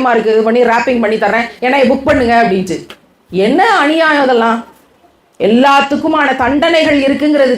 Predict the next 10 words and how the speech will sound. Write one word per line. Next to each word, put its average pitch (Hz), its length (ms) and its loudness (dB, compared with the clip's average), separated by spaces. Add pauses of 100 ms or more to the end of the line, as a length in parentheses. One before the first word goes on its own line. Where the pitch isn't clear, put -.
தெரியாம 269 400 2 (480)
இந்த 226 180 0
கூத்துக்கள் 262 420 2
எல்லாம் 240 280 0
நடந்து 240 260 0
கொண்டிருக்கு. 220 380 0
இது 233 80 0 (100)
எல்லாமே 262 460 2 (340)
அலங்காரத்தை 240 460 0
வெளியில 220 280 2